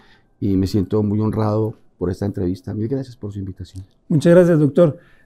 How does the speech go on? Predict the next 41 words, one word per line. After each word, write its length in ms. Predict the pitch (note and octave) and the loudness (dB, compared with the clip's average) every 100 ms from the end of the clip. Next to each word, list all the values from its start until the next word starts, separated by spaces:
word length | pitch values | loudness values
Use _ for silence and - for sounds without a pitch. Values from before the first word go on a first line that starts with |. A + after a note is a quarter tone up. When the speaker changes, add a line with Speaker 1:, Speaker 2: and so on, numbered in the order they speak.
| _ | _
Speaker 2:
Reciba 400 | E3 D#3 F3+ F#3 | 2 4 6 6
el 80 | G#3+ | 6
cordial 340 | B3 E3 D3+ | 4 4 2
saludo 480 | D#3 F#3+ G3 G3 G3+ | 2 4 8 8 8
de 240 | D#3+ E3+ | 6 4
la 360 | D#3 D3+ D3 D3 | 4 2 0 0
Asociación 500 | D#3+ C3+ C#3 C3+ D3+ | 0 0 0 2 2
Colombiana 340 | D#3+ F3+ D3 | 2 4 6
de 60 | D#3+ | 8
Gastroenterología, 840 | F3 - C#3+ C3+ C3+ B2+ C#3+ E3+ E3+ | 6 4 2 2 2 2 2 6 6
de 60 | |
la 100 | D3+ | 4
Junta 240 | C#3 C#3 D#3+ | 0 -2 -2
Directiva 420 | D#3+ D#3+ E3+ E3 | -6 -4 -2 -2
y 40 | |
en 60 | D#3+ | -2
especial 500 | D3 D3 B2 C3 D3+ | -6 -8 -4 -4 -4
del 220 | A#3+ D#3 D3 | -8 -10 -8
doctor 320 | C3 C#3 C3 | -10 -10 -6
Diego 180 | D3+ D3+ | -4 -4
Aponte, 380 | D3+ D#3 D3 | -4 -6 -4
nuestro 240 | D#3+ C#3 C#3+ | -6 -6 -6
presidente. 540 | C#3 B2+ B2+ A#2+ - _ _ _ - _ _ | -6 -2 -2 -2 -6 _ _ _ -20 _ _
Para 120 | F3 | 4
empezar, 300 | E3 E3 G3 | 4 6 6
doctor 400 | G#3+ G#3+ G#3+ F#3+ | 6 6 4 4
Pineda, 420 | A3+ G3+ G#3 G#3 | 4 4 4 4
me 140 | B3+ F3+ | 2 2
gustaría 340 | D#3+ F3+ D#3 | 2 2 0
que 80 | E3 | 2
nos 140 | G#3 | -2
compartiera 720 | - G3+ D3 D3 C3 E3 E3+ F#3+ | 0 -2 0 0 2 2 4 2
su 160 | - | 2
vida 240 | E3 D#3 F#3 | 2 4 2
académica 540 | F#3 D3+ D#3 E3 F#3+ | 2 2 2 2 0
desde 180 | D#3+ C3+ | 2 2
la 80 | C3 | 0
escuela. 400 | - F#3 A#3+ D3 | 0 2 2 2
¿Dónde 240 | C#3+ D3 | 0 0
estudió 340 | D#3+ E3+ C#3 | -2 2 4
usted? 520 | C#3+ C#3 D3 E3 E3+ | 2 0 2 4 4